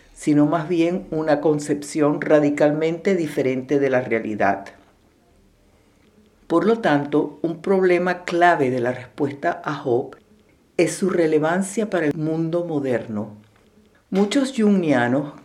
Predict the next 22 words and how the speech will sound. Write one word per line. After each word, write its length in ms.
creen 320
que 240
es 100
relevante, 880
pero 400
en 240
mi 160
opinión 800
hay 200
un 240
considerable 920
camino 480
por 200
recorrer 760
antes 460
de 160
que 100
el 140
lector 720
común 640
se 260
convenza. 600